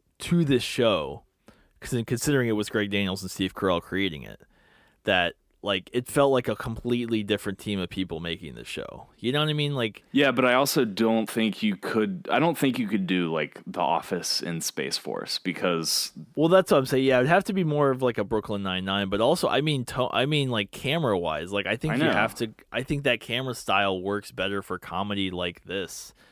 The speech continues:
Speaker 1: with a bunch of people in a workplace kind of thing, and not just because of The Office, but other shows have shown that too, that it works, you know, uh, Modern Family, um, you know,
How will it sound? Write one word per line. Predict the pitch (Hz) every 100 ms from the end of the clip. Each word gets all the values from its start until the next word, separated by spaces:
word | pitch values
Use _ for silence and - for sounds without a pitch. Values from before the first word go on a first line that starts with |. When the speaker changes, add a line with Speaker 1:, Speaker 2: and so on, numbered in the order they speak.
| -
Speaker 1:
with | 101
a | 95
bunch | 90 92 -
of | 82
people | 104 104 104 98 98 - - _ _ -
in | 98
a | 87
workplace | 95 104 - 101 98 -
kind | - 98
of | 87
thing, | - 143 120
and |
not | 127 160
just | 196 -
because | 190 170
of |
The | 147
Office, | 123 160 117 104
but | 123 - - - _ _
other | 120 175 190
shows | 185 175 156
have | 135
shown | 131 135
that | 131 113
too, | - 220
that | 113 98
it | 95
works, | 170 139 -
you | 95
know, | 98 110 95
uh, | 92
Modern | 87 110 127
Family, | 127 127 123 123 123 127 - _ _ _ _ -
um, | 92 85 82 80
you | 92 95
know, | 87 87 82